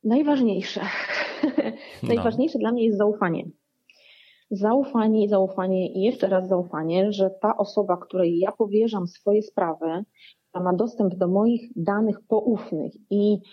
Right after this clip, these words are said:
Speaker 1: czasem do danych poufnych moich klientów, do konkretnych sytuacji, z którymi się mierzę, które również staram się rozwiązać dla moich klientów, że będzie to osoba, e, która, e, mnie pod tym kątem nie zawiedzie, która y,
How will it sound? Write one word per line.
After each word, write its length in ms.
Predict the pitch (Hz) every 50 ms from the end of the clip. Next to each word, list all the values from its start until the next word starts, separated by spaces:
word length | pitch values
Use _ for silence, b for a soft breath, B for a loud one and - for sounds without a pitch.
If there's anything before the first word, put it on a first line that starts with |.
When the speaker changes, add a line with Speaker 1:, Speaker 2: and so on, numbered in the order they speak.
| B B _
Speaker 1:
czasem 540 | - 226 220 233 226 - 214 190 190 180 170
do 280 | 160 196 185 180 180 170
danych 360 | 165 196 214 233 240 233 -
poufnych 420 | - 196 208 208 - 214 190 -
moich 260 | 190 190 214 240 240
klientów, 520 | - - 247 240 233 208 180 175 175 - 170
do 80 | 185
konkretnych 460 | 185 - 196 190 - 214 - 233 226 -
sytuacji, 460 | - - - 190 196 202 202 - -
z 40 | -
którymi 400 | - - 196 190 185 190 190 175
się 160 | - 202 185
mierzę, 380 | 190 190 196 202 190 190 180 180
które 260 | - - 190 185 185 185 - - 190 180 180 180 180 180 180
również 400 | 202 202 208 196 185 - - B B B B B B B B B
staram 280 | _ - 202 196 196 196
się 120 | - 202
rozwiązać 480 | 190 190 180 185 190 185 175 180 175 180
dla 80 | 180
moich 200 | 175 175 170 175
klientów, 420 | - 190 175 170 165 165 202 208 202
że 80 | 190
będzie 240 | 175 185 208 208 214
to 120 | 214 -
osoba, 460 | - 180 - 214 190 175 180 190 208 208 B B B B B B B -
e, 300 | 190 185 - 185 185 190 185 -
która, 680 | - - - - 226 214 208 202 196 196 196 202 202 196 - _ _ _ _ -
e, 640 | 180 180 185 180 180 180 180 180 185 180 180 180
mnie 260 | 180 190 196 196 202
pod 220 | 196 214 208 - -
tym 120 | 202 202
kątem 280 | - 208 202 - 196 190
nie 140 | 190 190
zawiedzie, 500 | 185 190 175 180 175 165 165 180 180 190
która 480 | 190 190 - 196 190 185 180 170 175 170 - _ _ _ _ _ -
y, 40 | -